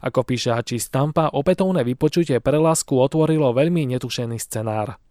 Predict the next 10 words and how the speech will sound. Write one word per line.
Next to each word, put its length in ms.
Objavil 480
sa 160
totiž 320
náznak 480
toho, 320
že 160
niekto 320
tohto 320
kľúčového 560
svedka 400